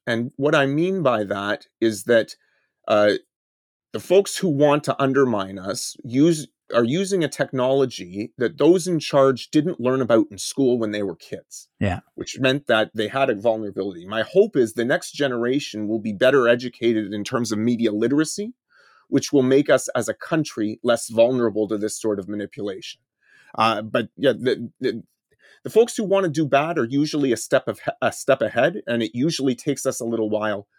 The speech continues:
Speaker 1: to catch up. Uh, I think that's where we are right now. We're
Speaker 2: Yeah.
Speaker 1: trying to catch up. Uh, a technology that was, was unleashed, we underestimated its potential impact. It had a huge impact south of the border,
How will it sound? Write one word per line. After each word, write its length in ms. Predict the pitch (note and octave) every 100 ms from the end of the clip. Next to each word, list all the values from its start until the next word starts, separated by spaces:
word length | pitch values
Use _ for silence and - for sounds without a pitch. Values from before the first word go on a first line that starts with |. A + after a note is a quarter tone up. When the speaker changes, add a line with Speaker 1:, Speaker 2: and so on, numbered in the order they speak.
| _ -
Speaker 1:
to 80 |
catch 360 | - A2+ G2+ -
up. 200 | G2 - F#2+
Uh, 120 | G#2
I 80 | A2
think 160 | A#2+ D#3+
that's 180 | C#3+ C#3+
where 100 | A#2+
we 120 | A#2+
are 180 | A#2 G#2+
right 180 | G2+
now. 160 | F#2 F2+
We're 120 | F#2+
Speaker 2:
Yeah. 140 | G2 G2+
Speaker 1:
trying 180 | C3 D3+
to 60 | -
catch 220 | C#3+ - -
up. 220 | A#2 - _ _ _ _ -
Uh, 340 | A2 A2 G#2 -
a 100 | G#2+
technology 560 | - A#2 C3+ C#3+ C#3+ C#3+
that 180 | B2+ B2+
was, 200 | A#2+ A2+ C3
was 160 | A#2+
unleashed, 480 | B2+ A#2+ A2+ A2+ -
we 140 | G#2+
underestimated 800 | G2+ C#3 C#3+ B2+ - C3 B2+ A#2+ A2+
its 160 | -
potential 520 | - - B2 A#2+ A#2
impact. 560 | G#2 A2 A2+ A2 A2 - _ _ - _
It 100 | A2+
had 120 | A2+
a 40 | G#2
huge 440 | - D#3+ F3+ D#3
impact 320 | D3+ C#3+ C3+
south 260 | - C3+ -
of 80 | A#2+
the 80 | A2
border, 380 | A2 A2 A2+